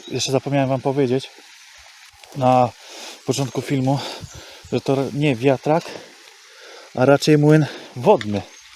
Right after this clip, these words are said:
Właśnie zapomniałem bardzo ważną informację. I zobaczcie, chyba znaleźliśmy miejsce, gdzie on mógł być. Patrzcie, tu mamy, tam są, tam jest coś wymurowanego.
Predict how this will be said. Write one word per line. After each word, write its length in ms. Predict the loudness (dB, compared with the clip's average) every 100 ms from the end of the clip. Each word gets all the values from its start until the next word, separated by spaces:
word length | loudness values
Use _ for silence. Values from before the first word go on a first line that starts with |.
| -20 -18 -18 -20 -18 -14
Właśnie 220 | -8 -4
zapomniałem 400 | -4 0 0 2
bardzo 240 | 2 2
ważną 220 | 0 0 -2 -6
informację. 460 | -8 -4 -2 -2
I 40 | 0
zobaczcie, 400 | 2 2 0 -8 -12 -20 -20 -20 -20 -20 -20 -20 -10
chyba 260 | -2 2 2
znaleźliśmy 600 | 2 -2 -2 -4 -6 -4
miejsce, 420 | -2 -4 -6 -8
gdzie 240 | -6 -6 -2
on 200 | -2 -2
mógł 200 | -4 0
być. 320 | 2 2 -2 -14 -20 -20 -20 -20 -20 -20 -10
Patrzcie, 380 | -6 -4 -6 -10
tu 120 | -10
mamy, 260 | -8 -6 -8 -12 -18 -20 -20 -20 -20 -20 -20 -20 -20 -20 _ _ -20 -20 -20 _
tam 200 | -4 -2
są, 240 | -2 -6 -6 -12 -20 -20 -20 -20 -20 -20 -20 -20 -20 -20 -20 -20 -20 _ _ -10
tam 140 | -6 -4
jest 120 | -4
coś 120 | -4
wymurowanego. 800 | -2 0 2 2 0 0 2 2